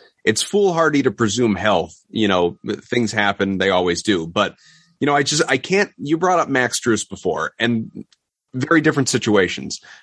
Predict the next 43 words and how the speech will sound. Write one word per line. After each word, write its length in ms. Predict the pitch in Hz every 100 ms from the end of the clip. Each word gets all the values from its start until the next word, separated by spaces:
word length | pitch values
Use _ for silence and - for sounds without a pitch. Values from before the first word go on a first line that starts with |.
| _
But 180 | 139 135
in 160 | 127 123
this 240 | 156 -
sense, 380 | 120 85 90 - -
I 80 |
can't 240 | - 196 202
help 180 | 185 156
but 140 | 127
look 260 | 131 143 123
at 160 | 98 - _ _ _ _ _
Peyton 260 | - 151 127
Pritchard 340 | - 208 139
and 140 | 120 107
think 160 | 131
about 200 | 127 120
Max 320 | 113 113 -
Strus 460 | - 208 - - - -
in 160 | 135
the 60 | 127
sense 420 | - 147 151 147
that, 360 | 135 113 107 - _ _ _ _ _ _ _ _ _ _
you 120 | 139
know, 100 | 135
this 240 | 131 208 -
guy 260 | 247 220
could 200 | 214 185
be 100 | 160
a 60 | 143
better 280 | 123 135 135
N 220 | 123 123
B 160 | 117
A 100 | 113
player 460 | 107 - 113 104 104
than 160 | 98 104
he's 140 | 98
gonna 180 | 113 110
get 180 | 107 -
the 80 |
chance 420 | 98 - 98 95 -
to 100 | 90
be 180 | 95
in 140 | 90 87
Boston. 560 | 82 80 - - -